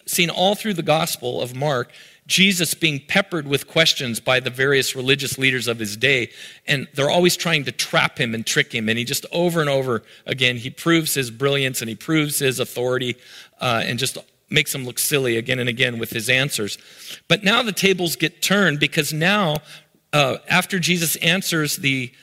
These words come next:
religious leader's question, he asks a question of his own, and really it's a riddle. And he says, uh, <clears throat> excuse me, he, uh, he starts to talk about King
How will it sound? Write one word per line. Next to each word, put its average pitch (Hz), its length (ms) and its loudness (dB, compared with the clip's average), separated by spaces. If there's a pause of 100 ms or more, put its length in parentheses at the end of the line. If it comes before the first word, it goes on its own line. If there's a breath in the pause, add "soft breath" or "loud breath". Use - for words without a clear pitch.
(140 soft breath)
religious 156 480 2
leader's 139 300 0
question, 185 440 0
he 202 360 2
asks 165 500 -2
a 139 80 -8
question 165 480 -2
of 143 80 -4
his 135 180 -4
own, 170 280 2
and 131 160 -2
really 170 280 4
it's - 220 -4
a 143 60 -2
riddle. 151 460 0 (1300 loud breath)
And 165 240 4
he 202 320 2
says, 143 600 2 (1400)
uh, 123 280 0 (340 soft breath)
<clears throat> - 420 -8
excuse 208 640 2
me, 101 200 -2 (2000 soft breath)
he, 180 280 6
uh, 131 320 0
he - 320 -8
starts 202 300 2
to 156 140 -4
talk 180 400 0
about 139 340 0
King 139 460 0